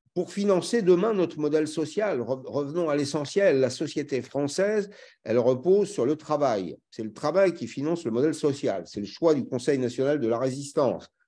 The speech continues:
Il y avait des communistes autour de la table, il y avait des gaullistes, il y avait des démocrates, il y avait des,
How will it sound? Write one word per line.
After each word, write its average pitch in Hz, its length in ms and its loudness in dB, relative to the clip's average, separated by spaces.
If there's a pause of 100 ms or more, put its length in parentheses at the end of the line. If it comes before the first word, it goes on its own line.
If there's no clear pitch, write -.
(120)
Il - 60 -8
y - 20 -4
avait 120 80 0
des 127 160 -2
communistes 165 560 2
autour 131 240 -4
de 117 60 -4
la 123 100 0
table, 190 380 -6
il - 0 -
y - 20 -2
avait 110 80 -2
des 113 140 -2
gaullistes, 160 480 -2
il - 20 -6
y - 40 -6
avait 113 100 -4
des 113 100 -2
démocrates, 131 720 0
il - 40 -8
y 107 40 -4
avait 113 220 -2
des, 107 280 -2